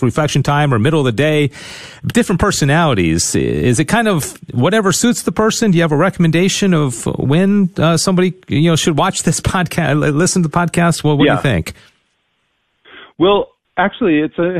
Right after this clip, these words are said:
Speaker 2: <laughs> it's an interesting question, 'cause when we started the podcast, like, two and a half years ago, the prayer is, I imagined it as a morning prayer, 'cause that's when I pray.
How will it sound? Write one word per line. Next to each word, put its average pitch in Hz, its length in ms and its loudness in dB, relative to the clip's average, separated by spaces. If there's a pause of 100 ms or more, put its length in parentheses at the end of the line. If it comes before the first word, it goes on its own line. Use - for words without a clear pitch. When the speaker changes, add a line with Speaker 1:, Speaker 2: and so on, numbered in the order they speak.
(140)
Speaker 2:
<laughs> - 40 -
it's 170 140 -2
an 160 100 2
interesting 135 380 -2
question, 123 340 0
'cause 120 220 -4
when 131 280 2
we 120 240 -2
started 147 480 -2 (180)
the 110 200 2 (340)
podcast, 104 440 -2
like, 98 160 -4 (100)
two 117 140 0
and 107 80 -2
a 101 60 -4
half 98 100 -6
years 98 240 0
ago, 95 320 0 (420)
the 120 60 -4
prayer 101 480 0 (380)
is, 143 180 2 (100)
I 135 120 -2
imagined 135 640 0
it 104 260 -2
as 110 440 0 (320)
a 123 60 0
morning 110 540 2
prayer, 85 520 -6 (100)
'cause 175 160 2
that's 127 260 0
when 110 140 -2
I 95 140 0
pray. - 440 -12